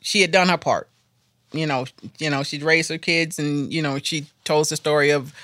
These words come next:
"Your relationship with Christ is gonna be based on your relationship with Christ. I've done my part. I can't bring you any further.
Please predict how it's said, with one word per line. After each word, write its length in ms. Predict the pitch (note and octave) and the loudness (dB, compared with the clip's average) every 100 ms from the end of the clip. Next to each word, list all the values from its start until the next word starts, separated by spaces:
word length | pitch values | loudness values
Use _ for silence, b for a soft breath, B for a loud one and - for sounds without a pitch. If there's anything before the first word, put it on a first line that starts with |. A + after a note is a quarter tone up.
| B B B _ - | B B B _ -2
"Your 160 | D#3 | 2
relationship 440 | F#3 G3 F#3 - E3+ | 4 4 2 0 -2
with 120 | E3+ | 0
Christ 320 | F#3 E3 E3+ | 4 4 4
is 60 | D3+ | 0
gonna 140 | D3+ | -2
be 40 | C#3+ | 2
based 300 | D3+ D3+ D#3 | 2 2 0
on 160 | C#3+ | 0
your 100 | D3 | 2
relationship 360 | D#3 D3+ D3 A#2 | 2 2 -2 -6
with 100 | - | -2
Christ. 320 | C3 A#2+ - | 2 2 0
I've 220 | - B2 | 0 0
done 180 | C3+ D3 | 2 -2
my 140 | D#3 C#3+ | 0 -2
part. 300 | - C#3 A2+ | 2 2 2
I 80 | |
can't 260 | - D3 C3+ | 0 -2 -2
bring 160 | D#3 D3 | -2 0
you 80 | D3+ | 0
any 140 | D3 | -2
further. 480 | - E3+ E3+ E3 | 2 2 4 2